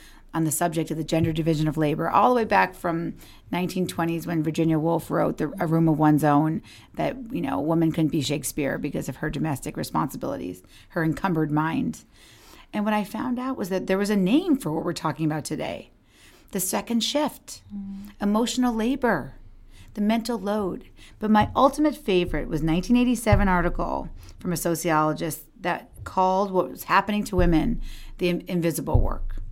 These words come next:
Speaker 2: Yeah.
Speaker 1: And what I loved about the term invisible work was there was a solution buried in there, right? Because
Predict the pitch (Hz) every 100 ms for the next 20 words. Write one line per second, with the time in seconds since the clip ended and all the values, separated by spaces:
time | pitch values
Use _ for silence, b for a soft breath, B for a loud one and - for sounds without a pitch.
0 | - 180 170 - B B B B - 214
1 | 208 214 254 285 233 208 202 180 - 180
2 | 165 170 165 160 156 202 190 185 190 170
3 | - 185 220 269 - 120 143 - _ B
4 | B - - _ 190 175 208 175 226 226
5 | 208 185 160 143 - 175 175 202 208 220
6 | 233 226